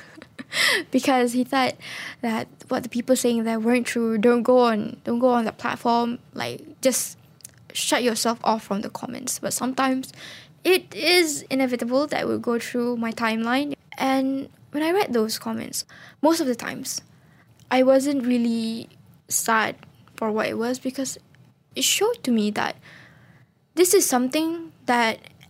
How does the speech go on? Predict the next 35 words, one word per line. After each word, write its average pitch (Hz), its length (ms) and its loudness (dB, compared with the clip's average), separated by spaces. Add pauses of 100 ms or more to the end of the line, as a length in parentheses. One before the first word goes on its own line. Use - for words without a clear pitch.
every 262 320 4
woman 240 400 4
has 240 400 -4
gone 233 260 0
through 233 400 -4 (560)
when 233 320 2
they 226 140 0
try - 200 -4
to - 140 -8
speak - 300 -10
up - 120 -2
at - 120 -2
some - 220 -2
time. - 340 -12 (160)
And 254 180 2
it's 262 160 0
just 269 240 2
something 262 360 0
that - 200 -4
I'm 240 280 0 (380)
experiencing 269 760 4
for 254 100 0
myself 226 680 -2
when 220 100 0
I 208 160 0
try 247 280 0
to 240 120 -4
fight - 260 -4
for 226 120 -2
my 214 220 0
justice. - 680 -8 (640)
And 247 400 0
if 330 400 0 (800)
I 320 460 2 (100)
needed 254 340 4